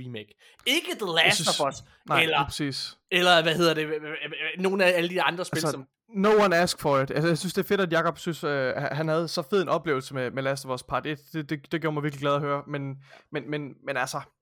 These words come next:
Speaker 2: Det, det, jamen, jeg, jeg er fuldstændig enig med dig. Det, det, det er de her spil. Også selvom nu, jeg tror, øh, Niels, øh, Forsberg, han var ikke så, så begejstret for, for de første Witcher-spil. Øhm, men, men det
Speaker 1: Nej,
Speaker 2: kunne være,
Speaker 1: men
Speaker 2: at det, et lille ansigtsløft og et, et slags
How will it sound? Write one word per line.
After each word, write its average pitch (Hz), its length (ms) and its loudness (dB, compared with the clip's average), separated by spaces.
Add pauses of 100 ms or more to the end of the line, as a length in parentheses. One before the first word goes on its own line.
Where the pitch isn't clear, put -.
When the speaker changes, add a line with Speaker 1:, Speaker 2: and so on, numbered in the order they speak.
(400)
Speaker 2:
Det, 220 220 -2
det, 214 140 -2
jamen, 185 260 0
jeg, 180 80 2
jeg 180 100 4
er 170 40 0
fuldstændig 170 400 -2
enig 151 60 -4
med 135 100 -6
dig. 135 200 -6
Det, 175 200 -2
det, - 0 - (240)
det - 20 -8
er 190 40 0
de 190 80 -4
her 180 120 2
spil. 170 200 -4
Også 220 200 2
selvom 175 260 -2 (420)
nu, 170 200 -2
jeg 165 80 0
tror, 165 200 2
øh, 139 300 0
Niels, 156 280 -4
øh, 139 340 0
Forsberg, 147 300 -2
han 147 120 -4
var 135 60 2
ikke 147 140 -4
så, 127 340 -2
så - 120 -12
begejstret 135 500 0
for, 123 340 -4 (300)
for 156 80 -4
de 139 60 -6
første 143 280 -2
Witcher-spil. 131 480 -6 (140)
Øhm, 127 320 0
men, 120 300 -12
men 131 120 -2
det 131 100 -12
Speaker 1:
Nej, 143 260 0
Speaker 2:
kunne 220 60 4
være, 220 80 4
Speaker 1:
men 175 120 0
Speaker 2:
at - 60 -8
det, 175 200 2
et 165 100 0
lille 196 180 2
ansigtsløft 180 600 -2
og 135 300 2
et, 147 80 -4
et 147 120 -4
slags 143 340 -4